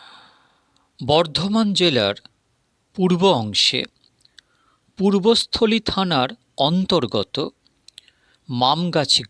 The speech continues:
নামে একটি প্রাচীন পল্লী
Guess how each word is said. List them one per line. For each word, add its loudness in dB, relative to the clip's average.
নামে -4
একটি -10
প্রাচীন -4
পল্লী -4